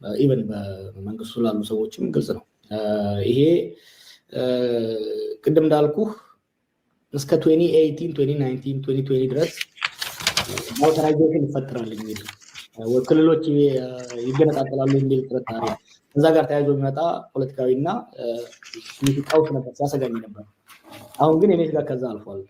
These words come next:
እ፣ ሞር የሊቢያ አይነት፣ እ፣ ችግር ውስጥ እንደምንገባ ነው የምጠራጠረው። ምክንያቱም፣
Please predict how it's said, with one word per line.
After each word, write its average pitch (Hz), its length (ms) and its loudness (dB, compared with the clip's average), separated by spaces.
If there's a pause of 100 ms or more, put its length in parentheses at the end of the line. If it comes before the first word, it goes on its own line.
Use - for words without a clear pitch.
(140)
እ፣ 110 120 -14 (1300)
ሞር 139 180 4
የሊቢያ 131 420 4 (580)
አይነት፣ 117 360 -6 (200)
እ፣ 107 140 -10 (680)
ችግር 139 220 2
ውስጥ 135 120 2
እንደምንገባ 123 480 2
ነው 113 120 0
የምጠራጠረው። 101 540 -12
ምክንያቱም፣ 113 460 -2